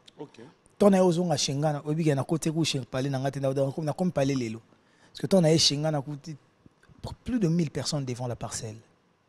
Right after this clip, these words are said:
Speaker 2: Donc, je ne pouvais même pas accéder à la maison. Je devais, j'étais obligé de fuir. Là, qui nous l'a un hôtel du fleuve. Donc, vraiment, je suis touché. Je suis touché. Cela me pousse encore à beaucoup travailler pour que, dans stade, il y a des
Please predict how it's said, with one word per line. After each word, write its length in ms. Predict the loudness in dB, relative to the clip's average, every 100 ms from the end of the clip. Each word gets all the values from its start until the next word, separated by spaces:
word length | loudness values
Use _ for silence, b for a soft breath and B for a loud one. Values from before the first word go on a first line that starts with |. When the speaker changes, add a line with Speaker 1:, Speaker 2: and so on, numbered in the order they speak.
| _ _ _
Speaker 2:
Donc, 140 | -12 -10
je 80 | -10
ne 60 |
pouvais 260 | -6 0 4
même 220 | 4 4
pas 100 | 2
accéder 300 | 0 -2 -2
à 40 |
la 100 | 0
maison. 300 | -2 -6 -8 -10 -8
Je 100 | -8
devais, 320 | -4 -2 0 -2
j'étais 220 | -2 6 6
obligé 340 | 8 4 4
de 80 | 0
fuir. 400 | 0 2 2 -2 B B B B -10
Là, 60 | -4
qui 100 | -2
nous 140 | 2
l'a 100 | 2
un 60 | 2
hôtel 260 | 0 -4
du 100 | -4
fleuve. 300 | -6 -4 -4 -6 B B -8
Donc, 140 | -6
vraiment, 260 | -2 0 0
je 80 | -2
suis 200 | -6 -8 _ _ _
touché. 340 | -2 -2 -2 -8 -16
Je 80 |
suis 100 | -16
touché. 420 | -12 -4 -2 -2 -4 _
Cela 320 | -8 -2 2
me 120 | 2 0
pousse 340 | -2 -2 0
encore 260 | 0 0 0
à 60 |
beaucoup 460 | -4 4 4 6 2
travailler 520 | 2 0 2 0 -4 _ b b b b b
pour 140 | -2 0
que, 320 | 4 4 2 0
dans 120 | -2
stade, 380 | 0 4 4 6 4 4 0 -6 _ _ _ _ _ _
il 240 | 2 4 4
y 160 | 0
a 260 | -2 -2
des 60 | -4